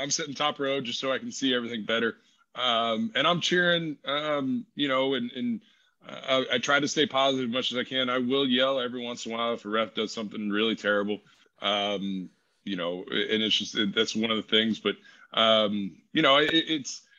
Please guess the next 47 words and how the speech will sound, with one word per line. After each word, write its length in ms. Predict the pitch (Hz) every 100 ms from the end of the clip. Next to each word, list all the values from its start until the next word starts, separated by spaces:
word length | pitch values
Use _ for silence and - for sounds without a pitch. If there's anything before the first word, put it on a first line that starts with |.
| _ -
I'm 140 | 147
there 140 | 185 185
to 100 | 143
cheer, 320 | - 131 87 -
and 100 | 120
I'm 140 | 127
there 200 | 139 139
to, 300 | - 131 123
to 220 | 104 107
cheer 300 | 98 131 127
for 480 | 113 117 110 107 98 -
not 300 | 113 117 139
only 120 | 131
my 120 | 120
kid, 400 | 113 156 147 139 - _ - -
um, 420 | 117 113 110 110
but 120 | 104 101
the 80 |
other 120 | 131 127
kids 220 | 135 113
that 100 | 117
are 100 | 113
on 160 | 120 117
his 180 | 120
team. 480 | - 123 123 120 117 -
You 80 | 98
know, 240 | 92 92
uh, 360 | 92 92 90 85 - - _ - 92 85
we're 280 | 110 135
still 220 | 127 - 120
only 200 | 110 98
in 80 |
fifth 220 | 90 120 -
grade. 340 | 113 113 110 _ _ _ -
Um, 600 | 95 92 90 85 85 85
and 100 | 90
so 140 | - 98
it's 140 | 104
still, 440 | - 113 107 95 -
you 120 | - 90
know, 260 | 78 76 - -
they're, 180 | 98 92
they're 200 | 95 92
still 220 | - 135
young. 320 | 117 120 117
They're 80 | 87
still, 360 | - 123 113